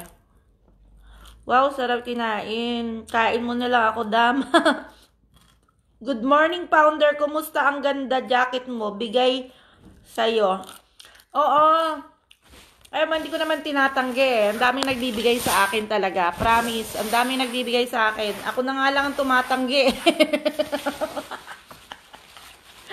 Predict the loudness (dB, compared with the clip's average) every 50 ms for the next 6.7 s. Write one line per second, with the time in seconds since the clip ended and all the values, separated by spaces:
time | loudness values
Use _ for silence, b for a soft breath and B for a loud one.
0 | -8 -6 -4 -4 -6 -6 B B B -10 -4 -4 -2 -2 0 2 2 2 2 2
1 | 0 -2 -4 -4 -2 -2 -2 0 0 2 2 2 2 2 0 -2 -4 -8 -8 -2
2 | 0 0 2 0 -2 -4 -6 -12 -12 -10 -8 -8 -8 -8 -10 -12 -12 -12 -12 -12
3 | -14 -16 -16 -18 -20 -20 -20 _ _ -20 -20 -20 -20 -20 -20 -20 -20 -20 B B
4 | -12 -10 -10 -8 -8 -8 -8 -10 B B B -12 -10 -2 0 2 2 2 2 2
5 | 0 -2 -2 0 2 2 4 4 2 0 0 -2 -2 -2 -2 0 0 0 0 0
6 | 2 2 4 4 4 2 0 0 2 2 4 4 4